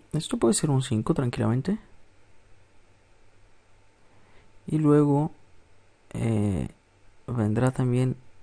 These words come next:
Juan para jugar.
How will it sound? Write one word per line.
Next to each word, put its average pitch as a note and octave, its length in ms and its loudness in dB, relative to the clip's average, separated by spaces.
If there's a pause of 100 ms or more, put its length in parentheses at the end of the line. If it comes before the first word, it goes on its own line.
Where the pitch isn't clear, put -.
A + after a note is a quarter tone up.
(140)
Juan D3 720 0 (2250)
para - 160 2
jugar. C#3+ 600 4